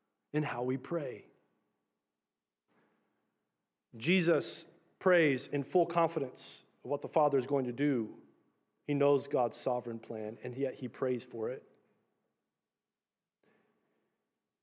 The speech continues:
He also prays to be glorified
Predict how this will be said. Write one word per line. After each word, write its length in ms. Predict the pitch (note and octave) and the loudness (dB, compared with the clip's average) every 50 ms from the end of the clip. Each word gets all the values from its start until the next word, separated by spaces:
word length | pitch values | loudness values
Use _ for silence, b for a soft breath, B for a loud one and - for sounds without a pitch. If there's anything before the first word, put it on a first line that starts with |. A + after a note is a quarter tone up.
| _ | _
He 160 | - F3 E3+ E3 | 0 4 6 6
also 480 | F3 G3+ F#3 - - - F3 D3+ C#3+ | 6 6 4 2 2 4 4 4 4
prays 760 | C#3 - - F3 E3+ D#3+ D#3 D3+ D3 C#3+ C#3 C#3+ - - - - - _ _ _ _ - | 4 2 2 4 6 6 6 6 4 2 0 -4 -6 -10 -12 -16 -20 _ _ _ _ -16
to 80 | - C#3+ | -12 -8
be 100 | C3+ D3 | -6 -6
glorified 1000 | B2 A#2 C#3+ D3 D#3 E3 D#3+ D3 C3+ - - C#3 A#2+ A#2 A#2 A#2+ B2 C3+ C3 | -6 -4 0 4 4 6 6 4 2 0 -2 -4 -4 -4 -4 -4 -6 -6 -8